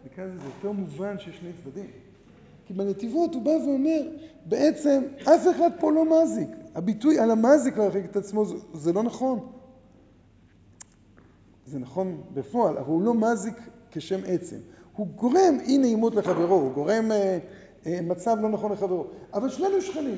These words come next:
שנינו צריכים לקחת אחריות אחד על השני. אין שום סיבה שבעולם שצד אחד ייקח והצד השני לא. אה, ו-, ו-, ו-, אה, היות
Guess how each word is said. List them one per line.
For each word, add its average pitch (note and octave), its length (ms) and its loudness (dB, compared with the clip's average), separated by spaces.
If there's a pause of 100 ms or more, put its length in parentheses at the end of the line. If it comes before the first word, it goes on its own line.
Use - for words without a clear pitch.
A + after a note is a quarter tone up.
(140)
שנינו E4+ 400 -4
צריכים D4 220 -6
לקחת C4 320 -6
אחריות B3 760 -8
אחד G#3 260 -8
על G#3 80 -6
השני. F#3 320 -8 (380)
אין D4+ 180 2
שום D4 220 -4
סיבה B3 320 -6
שבעולם A#3+ 440 -4
שצד G#3+ 340 -6
אחד G#3 220 -6
ייקח G#3 260 -8
והצד D#3+ 240 -8
השני D3 260 -10
לא. C3+ 80 -10 (1120)
אה, A#3+ 260 0 (100)
ו-, F3+ 200 0 (120)
ו-, F3 360 -4 (120)
ו-, C3 200 -6 (840)
אה, C3 40 -4 (420)
היות F#3+ 500 4